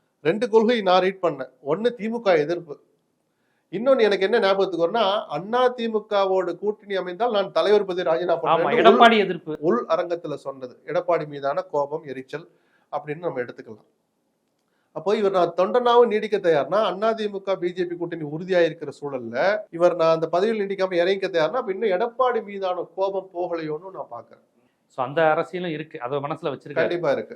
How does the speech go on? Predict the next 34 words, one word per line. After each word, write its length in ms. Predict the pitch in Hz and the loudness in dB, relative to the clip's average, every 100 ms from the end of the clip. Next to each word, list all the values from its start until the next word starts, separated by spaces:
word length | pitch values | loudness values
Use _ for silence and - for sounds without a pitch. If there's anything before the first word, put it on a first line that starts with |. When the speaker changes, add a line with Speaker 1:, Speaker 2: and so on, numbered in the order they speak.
| - | -14
Speaker 2:
ஆனா 160 | - 233 | -2 0
இப்ப 340 | 254 226 220 196 | 0 -4 -2 -2
இந்த 240 | 190 202 | -2 -2
நிலையில 240 | 220 233 240 | 0 0 -2
இன்னொன்னு, 340 | 196 208 180 143 | -2 -6 -8 -8
எடப்பாடிக்காண்டி 880 | 123 151 190 226 226 226 233 233 247 | -2 -2 2 4 4 4 2 2 2
அண்ணாமலையை 580 | 247 214 220 214 208 202 | 0 2 0 0 -2 -4
கூட 140 | 226 233 | 0 0
அவங்க 180 | 208 | 0
காம்ப்ரமைஸ் 480 | 190 185 196 190 180 - | -2 -4 -4 -6 -10 -8
பண்ணக்கூடிய 560 | 170 180 175 175 170 165 | -8 -6 -8 -8 -10 -6
நிலைக்கு 320 | 160 190 - _ | -4 -4 -6 _
அப்படின்னு 300 | 107 - 214 | -12 -4 -4
சொல்ல 220 | 226 202 | -2 -4
முடியாது. 380 | 202 185 160 302 | -2 -4 -2 0
Speaker 1:
அதுவும் 400 | 151 175 190 247 | 6 6 6 6
Speaker 2:
ஆனா 120 | 233 | 8
Speaker 1:
ஒரு 160 | 220 190 | 8 8
பாயிண்ட் 240 | 175 165 | 6 8
Speaker 2:
அது 120 | 165 | 8
Speaker 1:
தான். 80 | 294 | 8
Speaker 2:
ஒரு 160 | 294 262 | 6 6
பாயிண்ட். 300 | 214 202 139 | 4 2 -2
Speaker 1:
ஏன்னா 360 | 135 165 214 190 | -4 -2 4 4
இது 320 | 127 160 190 | 6 6 6
Speaker 2:
இப்ப 140 | 170 170 | 6 6
Speaker 1:
முதல்ல 220 | 254 247 | 6 6
கூட்டணி 360 | 220 254 262 220 | 4 0 2 0
ஜெல்லாகணும்னா 800 | 151 170 214 208 165 131 117 160 | 6 6 8 8 6 0 -4 -2
Speaker 2:
ஜெல்லாகணும். 260 | 165 180 160 | 0 2 4
Speaker 1:
தொண்டர்கள் 480 | 196 226 254 220 190 | 4 6 6 4 0
முதல்ல 240 | 170 185 170 | -2 -4 -4
சரியாகணும். 540 | 151 160 131 117 - | -4 -2 -4 -8 -16
ஏன்னா 240 | 139 208 | -10 -8